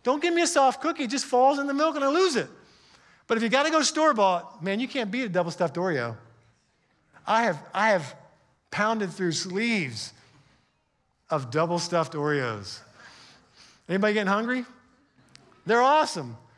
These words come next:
And here's what I wanna do. I, I want you to never look at an Oreo again without having a spiritual thought. The wafers represent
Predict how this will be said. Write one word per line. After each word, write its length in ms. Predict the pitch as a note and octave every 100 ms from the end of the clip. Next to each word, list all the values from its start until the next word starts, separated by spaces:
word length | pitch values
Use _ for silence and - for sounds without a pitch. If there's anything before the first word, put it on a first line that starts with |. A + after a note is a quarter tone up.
| _ _ -
And 100 | F#3+
here's 160 | D4 D#4+
what 120 | D#4
I 20 |
wanna 160 | C#4+ B3
do. 320 | C4+ B3 F#3+
I, 200 | A3 A3+
I 100 | B3+
want 260 | D#4+ D#4+ -
you 60 | A#3+
to 60 |
never 260 | A3 B3+ C4
look 180 | B3 A#3+
at 80 |
an 100 | G#3+
Oreo 400 | G3+ A3+ A3+ G#3
again 320 | F#3 F#3 F#3+ E3+
without 200 | E3+ E3+
having 220 | E3 D3+
a 40 |
spiritual 540 | C#3 - D#3 D#3 D#3 C#3+
thought. 580 | C#3 B2+ G#2 - - - - - - - - _ _ _ C#3 D#3 - _ _ _ _ _ _ _ _ _ _ _ _ _ _ _ _ _ _ _
The 100 | E3
wafers 640 | E3+ A#3+ C4+ E3 E3+ D#3 -
represent 500 | E3 E3+ F3+ F3+ F3